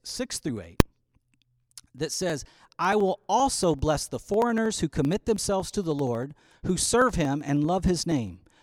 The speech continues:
who worship him and do not desecrate the Sabbath day of rest, and who hold fast to my covenant. I will bring them to my holy mountain of Jerusalem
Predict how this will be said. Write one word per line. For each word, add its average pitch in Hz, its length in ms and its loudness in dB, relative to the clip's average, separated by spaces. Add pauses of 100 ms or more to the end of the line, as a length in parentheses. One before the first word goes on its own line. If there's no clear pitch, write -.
(120)
who 170 140 4
worship 175 520 4
him 113 300 -4 (260)
and 139 220 -2
do 202 160 2
not 226 320 -2
desecrate 185 600 -4
the 127 80 -12
Sabbath 180 440 -8
day 131 160 -6
of 120 140 -8
rest, 113 420 -10 (580)
and 131 160 -4
who 165 200 2
hold 147 280 -2
fast 175 560 -6
to 143 100 -6
my 113 140 -4
covenant. 120 500 -6 (680)
I 139 120 -2
will 139 180 2
bring 165 340 0
them 196 200 -2
to - 120 -4
my 131 160 -2
holy 165 300 0
mountain 151 320 -2
of 107 120 -6
Jerusalem 175 680 -2